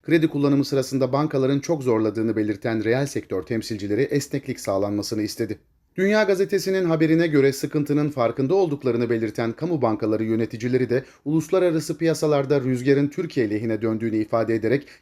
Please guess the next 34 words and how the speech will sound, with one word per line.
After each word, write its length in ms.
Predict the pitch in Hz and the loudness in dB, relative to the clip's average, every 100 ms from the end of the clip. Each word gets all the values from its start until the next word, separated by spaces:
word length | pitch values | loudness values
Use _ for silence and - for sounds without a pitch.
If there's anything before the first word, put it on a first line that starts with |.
| - | -2
yılbaşına 480 | 190 165 160 143 | 0 0 0 -2
kadar 320 | 120 117 131 131 | 0 0 2 2
bankalar 500 | 147 143 123 117 110 | -2 0 2 2 0
ve 100 | 104 | 0
reel 220 | 113 147 | 0 0
sektörün 480 | 147 - 110 113 104 | -2 -4 -4 -4 -4
ödenmesi 540 | 113 110 110 107 160 | -2 0 -2 -2 0
gereken 420 | 143 117 113 104 | 0 0 -2 -2
dış 220 | 143 143 | -2 -2
borcun 380 | 110 101 139 147 - - | -2 0 0 -2 -6 -6
yirmi 260 | 151 147 147 | 2 2 4
dört 240 | 170 170 | 2 2
milyar 320 | 120 107 107 104 | -4 -2 -2 0
dolar 260 | 107 104 | 0 0
civarında 440 | 107 107 104 104 104 | -2 -2 -2 0 0
olduğunu, 400 | 104 113 147 147 - - | 0 0 -2 -2 -12 -2
bunun 220 | 156 170 | 2 4
da 120 | 165 | 2
Türkiye 360 | 170 180 175 165 | 0 -6 0 0
için 220 | 160 165 | 2 -2
çok 280 | 160 185 - | -2 -4 -4
büyük 200 | 113 117 | -6 -4
rakam 280 | 110 123 139 | -2 -2 0
olmadığını 480 | 139 107 98 104 | 0 0 -2 0
aktardılar. 540 | 107 - 110 110 110 - _ _ _ - | -2 0 0 0 -2 -2 _ _ _ 0
Bankacıların 640 | 156 170 165 151 156 160 135 | 2 4 2 4 4 4 4
reel 220 | 127 156 | 2 2
sektör 360 | 156 - 117 107 | -2 -2 -2 -2
temsilcilerinden 840 | 113 110 110 107 107 107 113 127 | -4 -4 -6 -4 -2 0 0 0
yılbaşına 520 | 131 151 127 - 98 | 2 2 0 -2 -6
kadar 240 | 101 110 127 | -4 -2 0
sabretmelerini 720 | - 127 107 - 104 101 104 | 0 0 -2 -4 -6 -4 -4
istedikleri 480 | - 110 107 110 107 | -4 -6 -4 -4 0
öğrenildi. 520 | 107 107 107 101 | 0 0 -4 -6